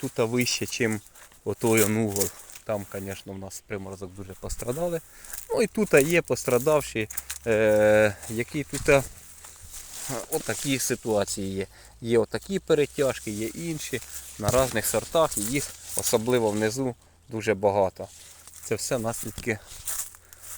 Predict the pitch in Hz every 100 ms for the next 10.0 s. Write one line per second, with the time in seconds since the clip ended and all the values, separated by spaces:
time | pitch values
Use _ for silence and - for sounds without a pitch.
0 | - - 113 98 95 95 - 104 - -
1 | - - - - - - - 156 - 120
2 | 120 120 - - 113 113 110 110 - -
3 | - - - - - - - - - -
4 | 135 139 117 120 120 - 135 139 - 151
5 | 143 - - 135 135 139 139 139 139 135
6 | 151 135 - - - - - - - -
7 | - - - - 120 117 117 123 143 151
8 | 139 127 120 - 113 123 117 127 117 120
9 | - 156 175 - 165 160 175 165 160